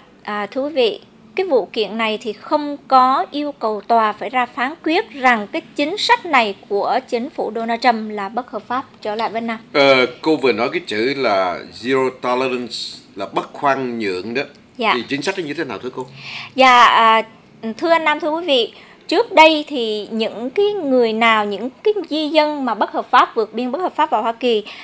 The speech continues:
Speaker 1: thì nếu như bị bắt giữ thì họ không có bị tách bố mẹ ra khỏi con cái. Tức là à,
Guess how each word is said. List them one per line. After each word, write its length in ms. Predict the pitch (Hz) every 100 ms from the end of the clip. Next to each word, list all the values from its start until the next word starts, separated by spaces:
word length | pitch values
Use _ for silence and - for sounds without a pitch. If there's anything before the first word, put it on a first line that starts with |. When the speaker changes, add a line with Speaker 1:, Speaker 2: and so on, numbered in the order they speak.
| -
Speaker 1:
thì 180 | - 220
nếu 280 | 208 214 262
như 140 | 370
bị 200 | 247 220 -
bắt 240 | 262 -
giữ 380 | - 233 202 269 370
thì 160 | 277
họ 180 | 214 240
không 280 | - 262 254
có 120 | 285
bị 320 | 277 226 - _ _
tách 120 | 403 - _ _ _ - _ - -
bố 200 | 220 262
mẹ 340 | 381 262 214 - -
ra 200 | 254 233
khỏi 180 | 202
con 160 | - 254
cái. 160 | 220 254
Tức 200 | - 285
là 120 | 233 - - - _ - -
à, 200 | 202